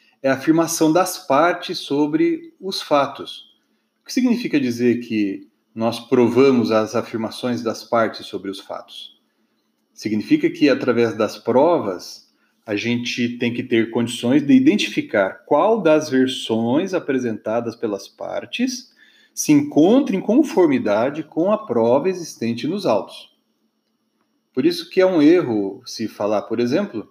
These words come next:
que com a prova se obtém a verdade dos fatos. A verdade dos fatos eu não obtenho através da prova porque eu não tenho condições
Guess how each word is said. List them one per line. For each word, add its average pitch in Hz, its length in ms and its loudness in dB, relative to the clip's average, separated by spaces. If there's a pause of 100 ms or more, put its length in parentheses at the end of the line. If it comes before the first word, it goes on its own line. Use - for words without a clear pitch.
(420)
que 120 140 -12
com 147 180 2
a 151 100 0
prova 151 720 2 (180)
se - 260 -6
obtém 135 320 -2
a 135 60 2
verdade 123 500 2
dos 101 180 -10
fatos. - 640 -12 (960)
A 110 120 -12
verdade 107 360 -4
dos 131 160 -8
fatos 156 380 -4
eu 190 80 0
não 208 160 -2
obtenho 202 500 0
através 143 360 -2
da 120 100 0
prova 120 480 0
porque 139 840 -2
eu 117 120 -4
não 120 140 -2
tenho 151 180 -2
condições 143 600 -2